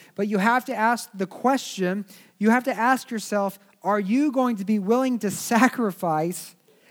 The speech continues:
Are you going to be willing to be loyal, to be honest, to be true to your friendship when you are the one that's been hurt? Are you willing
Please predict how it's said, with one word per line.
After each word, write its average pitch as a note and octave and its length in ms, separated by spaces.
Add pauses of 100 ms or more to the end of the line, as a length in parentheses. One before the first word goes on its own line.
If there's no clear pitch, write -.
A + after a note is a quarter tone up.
(120)
Are F#3+ 120
you A3+ 480
going B3+ 300
to A3+ 80
be A#3 120
willing A#3+ 400
to F#3+ 100
be A3 200
loyal, G#3 760 (280)
to - 120
be A#3 320 (320)
honest, A3+ 680 (180)
to A3 140
be A#3 200
true D4 460
to B3+ 140
your A#3+ 180
friendship A#3 640
when G#3 220
you C4+ 320
are A3+ 160
the G#3 80
one G#3 340
that's F3+ 220
been G3 160
hurt? F#3+ 460 (1080)
Are G#3+ 180
you A#3+ 140
willing A3+ 400